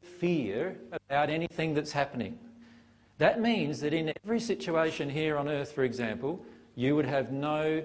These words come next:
fear in that situation. You would only have a feeling of love and compassion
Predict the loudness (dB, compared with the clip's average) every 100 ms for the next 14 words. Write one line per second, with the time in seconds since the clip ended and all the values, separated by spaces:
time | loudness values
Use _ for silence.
0 | -6 -18 -4 2 2 2 2 0 -2 -4
1 | -8 -6 0 0 0 -4 -12 -16 -20 -20
2 | -4 2 4 4 4 2 2 4 4 4
3 | 2 0 -8 -10 -2 0 0 -2 -2 0
4 | 4 4 2 -6 -6 -4 -4 -4 -8